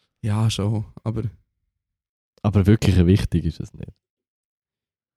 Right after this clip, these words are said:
Speaker 2: Solange
Speaker 1: Voll.
Speaker 2: man sich noch wohlfühlt.
Speaker 1: Ja, das ist wahr. Ähm, oh, wir haben noch ein,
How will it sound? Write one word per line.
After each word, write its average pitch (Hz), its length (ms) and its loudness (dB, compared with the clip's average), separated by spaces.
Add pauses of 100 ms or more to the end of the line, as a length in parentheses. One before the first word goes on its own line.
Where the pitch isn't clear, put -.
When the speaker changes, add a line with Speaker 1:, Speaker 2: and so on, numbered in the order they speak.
(1300)
Speaker 2:
Solange 113 220 2
Speaker 1:
Voll. 123 40 6
Speaker 2:
man 110 60 6
sich 104 160 4
noch 95 100 4
wohlfühlt. 85 460 0 (1200)
Speaker 1:
Ja, 110 160 -2
das 110 80 -2
ist - 60 -10
wahr. 107 240 -2 (260)
Ähm, 127 800 2 (680)
oh, 131 100 2
wir 143 880 2
haben 131 60 6
noch 135 140 6
ein, 127 120 4